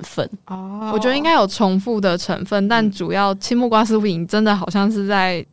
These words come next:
Speaker 3: 就是因为青木瓜就好像就是丰胸用吧。
Speaker 1: 丰胸。
Speaker 3: 然后，但如果平常家里炖鸡汤什么四物，那应该就是温补。
Speaker 1: 嗯。
Speaker 2: 了解，了解。那回到小易的出经故事。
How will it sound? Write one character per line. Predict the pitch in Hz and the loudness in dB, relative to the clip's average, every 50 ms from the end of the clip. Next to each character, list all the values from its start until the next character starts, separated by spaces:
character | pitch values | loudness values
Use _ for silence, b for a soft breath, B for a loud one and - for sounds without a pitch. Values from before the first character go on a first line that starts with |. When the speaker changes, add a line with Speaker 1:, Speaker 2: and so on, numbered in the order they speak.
| _ _ | _ _
Speaker 3:
就 | _ - - | _ -4 -4
是 | - - | -2 0
因 | - 294 | 0 0
为 | 294 | 0
青 | - - 269 247 | 2 2 2 2
木 | 254 254 220 | 2 2 2
瓜 | 202 214 196 196 208 | 2 2 2 2 0
就 | 208 - 220 | 0 0 0
好 | 190 - | 0 2
像 | 185 190 | 0 0
就 | 196 196 | 0 0
是 | 196 214 208 196 185 180 196 233 - - | 0 0 0 0 0 -2 -4 -10 -16 -20
丰 | _ _ - 190 175 180 190 196 | _ _ -4 -2 0 2 0 0
胸 | 196 - 190 156 170 180 185 | 2 0 0 0 0 0 2
用 | 196 185 160 165 160 - | 2 2 2 0 -4 -2
吧。 | - 85 | -2 -2
Speaker 1:
丰 | - - | -2 -2
胸。 | - _ _ _ _ _ _ - | -6 _ _ _ _ _ _ -4
Speaker 3:
然 | 202 196 | -2 0
后， | 202 226 233 | 2 2 2
但 | 233 240 233 226 214 | 4 2 2 2 2
如 | 208 202 | 2 0
果 | 190 190 185 185 175 | 0 0 0 0 -2
平 | 190 - 202 185 185 | -2 -2 -2 -2 0
常 | 180 190 180 180 180 185 190 196 | 0 0 0 0 0 -2 -2 -2
家 | 190 190 185 190 | -2 -2 -2 0
里 | 190 185 170 180 - | -2 -2 -6 -8 -2
炖 | - 214 202 180 175 175 | 0 0 2 2 0 -2
鸡 | - - 180 180 | -2 -4 -6 -2
汤 | 185 196 - 175 | -2 0 0 0
什 | 175 | -2
么 | 175 - | -2 -2
四 | 165 - - - 202 180 | -4 -4 -2 0 0 2
物， | 175 185 180 | 2 2 0
那 | 185 196 190 | 0 2 2
应 | 190 190 | 2 2
该 | 185 | 2
就 | 190 196 208 | 2 2 2
是 | 202 214 | 2 2
温 | 202 202 196 196 190 190 202 196 | 0 0 0 0 2 2 2 2
补。 | - 196 - - - - - _ _ _ _ | 0 -2 -2 -2 -8 -14 -16 _ _ _ _
Speaker 1:
嗯。 | 196 190 190 202 214 220 226 226 226 226 226 226 226 226 233 | -8 -6 -6 -4 -4 -4 -4 -4 -6 -6 -6 -8 -8 -10 -10
Speaker 2:
了 | 233 - 165 165 | -8 -8 -8 -8
解， | 180 190 175 175 | -6 -8 -10 -10
了 | 170 170 151 165 175 | -10 -12 -12 -14 -14
解。 | 175 180 165 - - 202 - _ | -16 -16 -16 -16 -18 -20 -20 _
那 | - 220 214 | -4 -4 -2
回 | 202 190 185 180 | 0 0 0 0
到 | 190 196 190 190 | 2 2 2 2
小 | 190 - - 190 170 170 | 0 -2 -2 -2 -2 0
易 | 269 311 | -2 0
的 | 247 196 185 | 0 0 -2
出 | 185 - - 262 254 269 | -2 -6 -4 -2 -2 -2
经 | 254 277 269 262 277 | 0 0 0 0 0
故 | 277 294 247 202 | 0 0 0 0
事。 | 190 - - - 220 170 147 120 | 0 -2 -4 -2 -2 -2 -2 -4